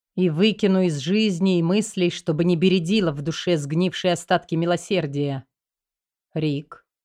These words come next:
ты знаешь, кто она?" Нейтральным тоном интересуюсь я у Сандерса. "Она? Киан, что у тебя за взгляд? Понравилось?" Вздёрнув брови, любопытствует Рик. "Не отвечай вопросом на вопрос",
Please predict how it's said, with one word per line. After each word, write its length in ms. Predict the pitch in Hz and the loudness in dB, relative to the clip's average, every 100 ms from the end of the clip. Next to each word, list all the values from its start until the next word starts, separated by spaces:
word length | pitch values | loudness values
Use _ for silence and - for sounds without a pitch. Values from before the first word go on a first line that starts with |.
| _ _ _ | _ _ _
ты 140 | 156 | -6
знаешь, 340 | 139 160 202 - | -2 0 -2 -6
кто 220 | - 147 | -6 -4
она?" 320 | 139 131 120 _ _ _ _ _ - | -4 -6 -10 _ _ _ _ _ -2
Нейтральным 720 | 165 175 175 185 180 175 165 | 0 0 2 2 2 0 -2
тоном 320 | 202 202 180 | -2 0 0
интересуюсь 680 | 170 - 160 - 190 180 - | -2 -2 -4 -4 -4 -4 -4
я 180 | 170 170 | 0 0
у 40 | |
Сандерса. 760 | 165 - 160 139 143 - 143 - _ _ _ _ _ | -2 -4 -4 -4 -8 -10 -10 -12 _ _ _ _ _
"Она? 520 | 170 156 156 226 277 _ _ _ _ _ | -2 0 2 0 -4 _ _ _ _ _
Киан, 480 | - 190 214 220 147 | -4 2 4 4 0
что 220 | - - | -4 -2
у 60 | 226 | -2
тебя 220 | 220 220 | 2 0
за 120 | 233 | 2
взгляд? 600 | 233 226 262 247 147 - _ _ - | 0 0 2 2 2 -4 _ _ -4
Понравилось?" 760 | 160 160 226 302 196 - - _ _ _ _ _ | 0 2 2 2 -2 -4 -16 _ _ _ _ _
Вздёрнув 640 | 156 139 135 165 160 147 135 | -10 -6 0 0 0 -2 -2
брови, 320 | 165 185 180 | 0 0 0
любопытствует 880 | 170 156 160 165 - - 165 160 175 | -2 -2 -4 -8 -10 -10 -6 -4 -2
Рик. 380 | 160 - - _ _ _ _ _ _ _ _ _ _ | -4 -6 -20 _ _ _ _ _ _ _ _ _ _
"Не 200 | 160 165 | 0 0
отвечай 440 | 165 180 175 226 190 | 2 0 2 2 4
вопросом 480 | 190 190 185 190 | 2 2 2 2
на 80 | 180 | 0
вопрос", 560 | 180 190 196 147 - | 0 0 0 0 -6